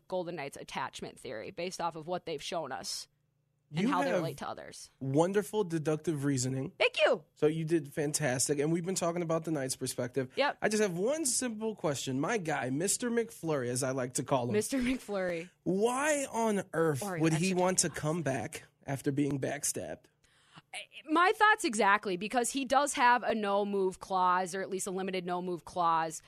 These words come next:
Speaker 1: Uh, and typically you ask Marc-Andre Fleury if he wants to go somewhere. He's just, like, one of those people that you extend the respect to.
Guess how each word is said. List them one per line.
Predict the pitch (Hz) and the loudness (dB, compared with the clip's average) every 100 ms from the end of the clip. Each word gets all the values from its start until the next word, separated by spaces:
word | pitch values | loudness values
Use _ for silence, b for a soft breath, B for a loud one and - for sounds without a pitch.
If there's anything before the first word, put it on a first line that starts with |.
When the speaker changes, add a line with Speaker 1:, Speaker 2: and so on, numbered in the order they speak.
| b b b | b b b
Speaker 1:
Uh, | 190 180 175 | 0 2 2
and | - 196 196 - | 0 -2 -2 -4
typically | - 226 220 220 208 | -2 -2 -2 -4 -2
you | 202 202 | -4 -2
ask | 196 185 - | 2 2 2
Marc-Andre | 196 180 180 175 170 170 | -2 0 0 0 -2 -6
Fleury | - 185 170 170 143 | -6 -4 -4 -4 -6
if | 180 | -8
he | 170 | -8
wants | 170 165 - | -8 -8 -8
to | |
go | 170 165 | -4 -4
somewhere. | 156 175 165 165 | -4 -6 -6 -6
He's | 165 | -6
just, | 175 - | -6 -8
like, | 175 | -8
one | 175 | -6
of | 165 | -6
those | 160 | -6
people | 175 165 | -8 -6
that | 170 175 | -6 -4
you | 170 | -6
extend | - - 180 170 170 | -6 -4 -2 -2 -4
the | 156 | -6
respect | 160 - - 165 - - | -8 -6 -4 -4 -6 -8
to. | 175 165 156 | -6 -4 -6